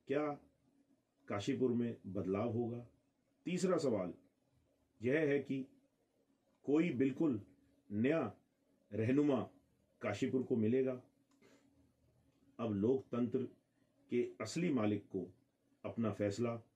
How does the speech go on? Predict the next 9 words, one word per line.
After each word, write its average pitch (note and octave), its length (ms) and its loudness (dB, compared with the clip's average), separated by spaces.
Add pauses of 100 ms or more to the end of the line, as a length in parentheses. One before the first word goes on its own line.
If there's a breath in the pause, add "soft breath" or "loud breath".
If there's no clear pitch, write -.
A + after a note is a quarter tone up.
(920)
सुनाने A2+ 380 2
की A#2+ 180 -2
बारी G2+ 320 0 (420)
आ F#2+ 120 -4
गई F2 160 -4
है। D2 180 -12 (960)
एक C3+ 240 2
दिन C#3+ 220 2
बाद C#3 300 2